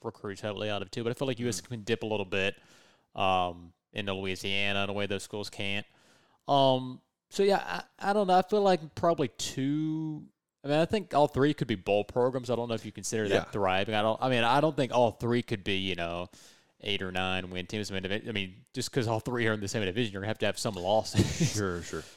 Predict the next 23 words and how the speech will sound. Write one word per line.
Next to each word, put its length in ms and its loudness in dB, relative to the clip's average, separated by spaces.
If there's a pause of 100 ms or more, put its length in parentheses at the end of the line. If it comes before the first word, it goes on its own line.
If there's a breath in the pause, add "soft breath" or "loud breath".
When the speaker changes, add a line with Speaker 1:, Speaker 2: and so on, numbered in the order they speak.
(120)
Speaker 1:
um, 300 2
among 200 -2
those 180 -4
three. 140 -6
But 120 -8 (1040)
yeah, 220 2
I, 260 2
I 40 6
feel 200 2
like 160 2
right 200 4
now, 600 -2 (640)
and 120 -2
I 140 0
think 180 -4
all 100 4
three 260 -2
staffs 340 0
are 60 -8
pretty 260 -4
good. 180 0
I 60 2
think, 300 -4